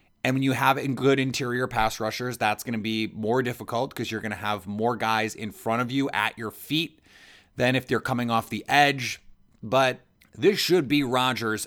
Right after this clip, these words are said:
at his most healthy. This should be this offense at their best because they're gonna be healthy. Th-, these receivers are coming back. Marquez Valdes-Scantling has been able to make an impact. While Cobb and Allison were out, Jimmy Graham became more of a focal point of the offense.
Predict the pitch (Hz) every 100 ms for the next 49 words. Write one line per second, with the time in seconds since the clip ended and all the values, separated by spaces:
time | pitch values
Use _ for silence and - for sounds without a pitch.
0 | - 107 110 98 107 101 95 92 - -
1 | _ _ _ _ - - - - _ 151
2 | 190 - 160 139 135 131 131 - 120 120
3 | 107 87 90 - - _ _ _ _ 117
4 | 120 - 120 104 113 92 - 117 104 107
5 | 95 101 107 98 104 101 117 131 175 196
6 | 196 _ _ _ _ _ _ _ - 120
7 | - 120 110 107 - 147 156 151 139 139
8 | 151 143 147 143 135 117 - 120 113 120
9 | 120 117 113 - 135 147 147 143 139 110
10 | 135 135 131 131 131 131 127 127 127 123
11 | 123 - 120 123 - 123 127 127 113 123
12 | 143 165 - 147 139 - 139 143 - 131
13 | 117 104 120 139 156 143 127 143 135 135
14 | 135 131 135 135 131 - 127 123 123 123
15 | 120 127 123